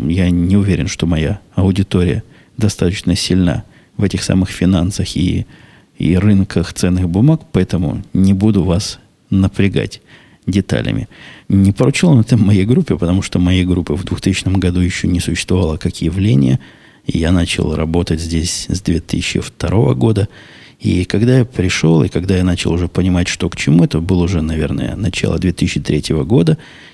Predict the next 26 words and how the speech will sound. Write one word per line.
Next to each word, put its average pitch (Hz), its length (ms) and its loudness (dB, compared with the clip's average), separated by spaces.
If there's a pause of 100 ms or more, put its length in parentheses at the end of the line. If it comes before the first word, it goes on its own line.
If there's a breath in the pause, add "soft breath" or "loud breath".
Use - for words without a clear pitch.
(140 loud breath)
И 92 300 2
тогда 120 320 2
оказалось, 107 480 2
что - 220 -2
воз, 98 240 0
собственно, - 360 -2
и 92 80 4
ныне 85 220 2
там. - 260 -6 (140)
Не 98 260 4
то, 170 120 2
что - 160 -2
эти - 140 -2
ребята 90 340 0
три - 240 -2
года 90 260 0
не 92 160 2
делали 85 300 2
ничего, 87 400 2
но 87 100 4
в 92 100 2
этой 113 200 0
системе 87 480 0
они 92 180 2
не 98 120 2
смогли 87 500 0